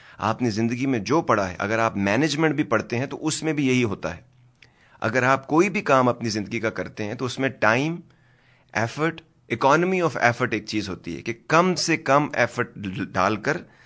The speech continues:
جب آپ چیزوں کو سمجھ جاتے ہیں نا، پھر economy of effort ڈال کے آپ زیادہ بڑے results نکال لیتے ہیں۔ لیکن ان ساری چیزوں کے لیے کچھ چیزوں کا اپنی اپنی جگہ پر ہونا بڑا ضروری ہے، اور وہ کچھ چیزیں جو ہوتی ہیں، مسئلہ یہ ہے کہ اگر وہ کوئی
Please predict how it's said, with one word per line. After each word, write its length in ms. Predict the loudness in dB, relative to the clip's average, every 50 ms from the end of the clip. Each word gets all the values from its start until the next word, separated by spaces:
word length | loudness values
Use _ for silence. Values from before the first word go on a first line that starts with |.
| -20 -20 -18 -8
جب 180 | -4 0 0 2
آپ 160 | 0 0 -2
چیزوں 220 | -4 -4 -2 -2 0
کو 100 | 0 0
سمجھ 280 | 2 2 2 2 4
جاتے 260 | 4 2 2 2 0
ہیں 80 | -4 -4
نا، 100 | -6 -6
پھر 400 | -6 -6 -6 -4 -4 -2 2 2
economy 300 | 2 2 2 0 -2 -2
of 160 | -2 0 0
effort 260 | 0 0 0 0 -2
ڈال 280 | 0 4 4 4 4 4
کے 160 | 2 0 0
آپ 140 | 0 0 0
زیادہ 320 | 0 2 2 4 4 4 2
بڑے 160 | 4 2 2
results 460 | 2 0 0 2 0 0 0 -4 -6 -6
نکال 340 | -4 -2 0 -2 -2 -2
لیتے 240 | -4 -8 -12 -14 -16
ہیں۔ 80 | -18 -18 _ _ _ _ _ _ _ _ _ _ _ _ -8
لیکن 260 | -6 -6 -4 -2 -2 -2
ان 100 | -2 -2
ساری 300 | 0 -2 0 -2 -2 -4
چیزوں 320 | -4 -4 -4 -2 -4 -2
کے 100 | -4 -4
لیے 260 | -4 -4 -4 -4 -6 -10 -14 -20 -20 -20 -20 -20 _ _
کچھ 180 | -6 -6 -4
چیزوں 300 | -4 -4 -2 -2 -2 0
کا 120 | 2 2 0
اپنی 280 | 0 0 0 0 0
اپنی 220 | 0 0 -2 0 0
جگہ 240 | 0 2 2 0
پر 140 | 0 0 0
ہونا 300 | 0 0 0 2 2 2
بڑا 200 | 2 0 -2 -2
ضروری 400 | -4 -4 -4 -4 -4 -6 -8 -10
ہے، 80 | -14 -18 -20 _ _ _ _ -20 -20 -20 _ _ _ _
اور 180 | -4 -2 -2 -2 -2
وہ 100 | -4 -8
کچھ 380 | -6 -4 -2 -2 -2 -2 -4 -2
چیزیں 280 | -2 0 2 2 0
جو 120 | 0 0 0
ہوتی 260 | -2 -4 -4 -6 -6
ہیں، 120 | -4 -4
مسئلہ 480 | -2 -2 -2 0 0 0 0 0 0 0
یہ 280 | 0 0 -2 -2 -2
ہے 80 | -2 -4
کہ 120 | -4 -4
اگر 220 | -4 -2 -2 -2 -4
وہ 300 | -4 -4 -4 -2 -4 -4
کوئی 220 | -4 -4 -4 -4